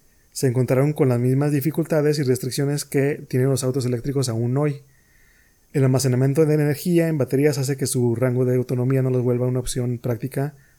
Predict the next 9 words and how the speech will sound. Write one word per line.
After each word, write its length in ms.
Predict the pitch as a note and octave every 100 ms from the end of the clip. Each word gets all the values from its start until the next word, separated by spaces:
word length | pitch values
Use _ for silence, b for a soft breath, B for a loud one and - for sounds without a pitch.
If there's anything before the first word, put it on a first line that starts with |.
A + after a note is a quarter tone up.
| -
al 160 | B2+
compararlos 580 | C3+ A#2+ B2+ B2 C3+ C#3+
con 160 | - B2
vehículos 520 | A#2+ - C3+ C#3 -
con 140 | -
motores 360 | B2 A#2+ A#2+ A#2+
de 80 | B2+
combustión 360 | B2+ A2+ C3
interna. 420 | A#2+ C3+ D#3 C#3+